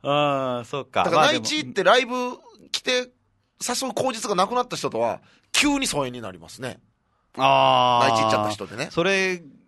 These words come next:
Speaker 1: 以外では連絡、まあ、用もないしね、別に。
Speaker 2: うん。
Speaker 1: うん。
Speaker 2: そうなんですよね。
Speaker 1: うん。
Speaker 2: 用もないのに友達にで-、電話かける友達います？
Speaker 1: 用もないのにですか？
Speaker 2: 電話かける友達。
Speaker 1: いないですね。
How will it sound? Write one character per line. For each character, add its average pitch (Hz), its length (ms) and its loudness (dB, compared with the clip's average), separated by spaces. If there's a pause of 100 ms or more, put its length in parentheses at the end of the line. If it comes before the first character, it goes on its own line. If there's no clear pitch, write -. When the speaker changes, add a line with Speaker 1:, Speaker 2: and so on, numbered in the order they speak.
Speaker 1:
以 185 140 -10
外 175 240 2
で 214 80 0
は 190 80 2
連 151 220 -2
絡、 143 560 -6
ま 147 100 -2
あ、 139 60 0
用 165 160 0 (180)
も 147 140 -4
な 107 180 -6
い 339 80 -8
し - 160 -12
ね、 98 140 -8
別 101 260 -10
に。 92 320 -12
Speaker 2:
う - 20 -8
ん。 110 680 -6
Speaker 1:
う - 20 -14
ん。 95 60 -14
Speaker 2:
そ 92 240 -16
う - 20 -18
な - 80 -20
ん - 40 -20
で - 40 -20
す - 120 -20
よ - 100 -20
ね。 127 280 -12
Speaker 1:
う - 60 -10
ん。 107 460 -6
Speaker 2:
用 370 320 8
も 196 120 2
な 175 180 6
い 254 100 2
の 175 100 0
に 123 140 -6
友 262 260 2
達 240 240 4
に 226 160 -4
で-、 226 240 6 (680)
電 269 320 6
話 294 120 8
か 170 100 0
け 160 140 -2
る 151 60 -2
友 160 140 0
達 143 180 -2
い 139 40 -4
ま 135 80 -4
す？ 135 120 -10 (600)
Speaker 1:
用 302 220 0
も 214 120 0
な 180 120 6
い 190 80 2
の 151 80 -2
に 113 80 -4
で 101 80 -4
す - 80 -16
か？ 92 220 -4
Speaker 2:
電 220 200 6
話 208 100 8
か 160 120 -2
け 135 100 -2
る 127 80 -4
友 123 180 -6
達。 107 220 -6
Speaker 1:
い - 40 -4
な 131 120 0
い 92 60 -8
で 82 80 -18
す - 100 -20
ね。 78 260 -16